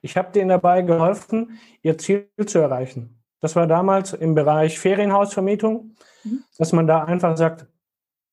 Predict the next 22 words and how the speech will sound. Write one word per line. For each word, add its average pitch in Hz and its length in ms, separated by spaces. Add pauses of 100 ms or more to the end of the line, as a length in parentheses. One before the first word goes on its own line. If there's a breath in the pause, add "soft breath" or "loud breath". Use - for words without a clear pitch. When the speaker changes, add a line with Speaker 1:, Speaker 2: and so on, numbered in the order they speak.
(240)
Speaker 1:
„Die 156 180
und 165 80
die 156 80
Punkte 180 560
müssen 151 320
wir 143 80
machen, 190 320
damit 156 380 (840)
dein 160 240
Ferienhaus 170 800
in 147 140
der 147 160
und 147 100
der 147 120
Liste 160 340
eben 143 540
höher 151 320
gerankt 151 440
wird, 214 240 (480 soft breath)
mehr 160 220
Besucher 185 380
draufkommen.“ 175 840